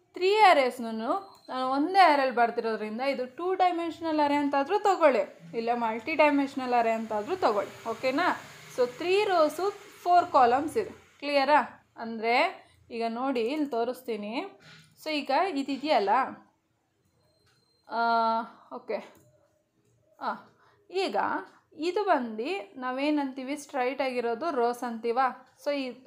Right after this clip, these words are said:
ಸಾರಿ, ಆ, ವರ್ಟಿಕಲ್ ಇರೋದನ್ನ ರೋಸ್ ಅಂತೀವ? So ಇದೆಲ್ಲ ರೋಸ್ ಅಲ್ವಾ?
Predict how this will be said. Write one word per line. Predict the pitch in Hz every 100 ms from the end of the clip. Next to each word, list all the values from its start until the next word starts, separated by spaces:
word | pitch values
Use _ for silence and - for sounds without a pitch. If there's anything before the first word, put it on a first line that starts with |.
| -
ಸಾರಿ, | 240 220 440 - - - _ _ _ -
ಆ, | 226 185 - _ _ _ -
ವರ್ಟಿಕಲ್ | 269 269 302 269 220 - - - _ 262
ಇರೋದನ್ನ | 262 262 254 262 359 494 339
ರೋಸ್ | 254 277 262
ಅಂತೀವ? | 233 247 247 294 226
So | - 262
ಇದೆಲ್ಲ | 269 285 285 349 247
ರೋಸ್ | 226 220 - _ _ _ _ _ _ -
ಅಲ್ವಾ? | 208 220 339